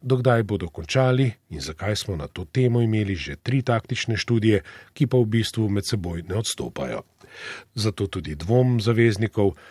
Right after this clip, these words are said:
ali vojska sploh ve, kaj potrebuje. Glede na dosedanje izkušnje so si vedno želeli nekaj takega, kar sploh še ne obstaja in je v razvoju, predvsem pa presega naše finančne zmožnosti.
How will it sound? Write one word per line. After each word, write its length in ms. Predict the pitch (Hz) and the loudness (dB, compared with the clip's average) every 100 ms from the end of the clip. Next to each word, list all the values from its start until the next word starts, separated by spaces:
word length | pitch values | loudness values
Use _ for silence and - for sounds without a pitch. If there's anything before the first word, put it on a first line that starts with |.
| - | -8
ali 180 | 113 117 | -2 0
vojska 420 | 117 123 110 - | 2 2 0 -4
sploh 320 | - 127 120 | -2 -2 0
ve, 100 | 113 | -2
kaj 180 | 104 101 | -2 -4
potrebuje. 600 | 98 117 139 123 98 - - _ - - - - | -4 0 2 2 0 -2 -16 _ -20 -18 -18 -14
Glede 380 | - 98 95 87 | -6 -4 -2 -4
na 200 | 76 67 | -6 -10
dosedanje 580 | - - - 90 110 113 | -10 -8 -4 0 2 2
izkušnje 560 | 107 - 120 - 120 104 | 0 0 -2 2 2 2
so 160 | - - | -4 -8
si 140 | - 90 | -8 -4
vedno 260 | 110 104 | -2 0
želeli 420 | 101 101 104 98 | 0 0 0 0
nekaj 300 | 95 95 101 | 0 -2 -4
takega, 540 | 95 110 107 117 101 98 | -2 -2 0 0 0 -2
kar 200 | - 92 | -4 -8
sploh 280 | - 95 - | -8 -8 -8
še 140 | 80 | -12
ne 80 | 67 | -12
obstaja 640 | - - 120 117 113 104 98 | -12 -6 -2 0 2 0 -4
in 160 | 110 85 | -8 -8
je 100 | 127 | -8
v 80 | |
razvoju, 600 | 131 80 95 120 120 104 - - - - | -8 -6 0 4 4 4 0 -10 -20 -4
predvsem 460 | - 123 131 139 131 | 2 2 4 2 2
pa 120 | 127 | 0
presega 480 | 113 - 127 120 117 | 0 2 2 4 4
naše 340 | 113 117 - | 2 2 -2
finančne 500 | - 117 95 - 139 | -2 0 0 0 0
zmožnosti. 680 | 113 85 95 - - - - | 0 -4 -8 -8 -8 -6 -6